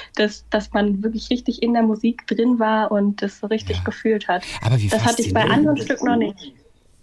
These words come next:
Speaker 2: Wie
Speaker 1: Ja.
Speaker 2: faszinierend, einfach einen, einen Text sich dazu auszudenken und den sozusagen, ähm, einfach noch als Geschichte zu präsentieren. Finde ich mega.
Speaker 1: Ja.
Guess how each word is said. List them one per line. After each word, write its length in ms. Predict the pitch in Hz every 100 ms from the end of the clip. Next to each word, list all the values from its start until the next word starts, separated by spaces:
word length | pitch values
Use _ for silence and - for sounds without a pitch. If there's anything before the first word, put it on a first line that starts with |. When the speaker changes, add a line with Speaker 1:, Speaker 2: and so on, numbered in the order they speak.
| -
Speaker 2:
Wie 60 |
Speaker 1:
Ja. 60 | 107
Speaker 2:
faszinierend, 520 | 151 - 160 202 202
einfach 320 | 135 139 131 - -
einen, 220 | 127 123
einen 140 | 120 113
Text 380 | - 226 -
sich 160 | 131 -
dazu 260 | 107 - 113
auszudenken 920 | 117 190 - - 101 80 85 - 135
und 220 | - 113 107 -
den 520 | 113 107 120 127 127 - -
sozusagen, 760 | 120 107 - 98 104 127 139 139 - - - _
ähm, 500 | 110 107 107 107 113 - _
einfach 260 | 113 110 117
noch 140 | 104
als 160 | 107 -
Geschichte 380 | - 156 -
zu 100 | 117
präsentieren. 540 | 107 - 104 110 175 120 - _
Finde 220 | - 85
ich 100 | -
mega. 480 | 85 101 196 - -
Speaker 1:
Ja. 240 | 233 214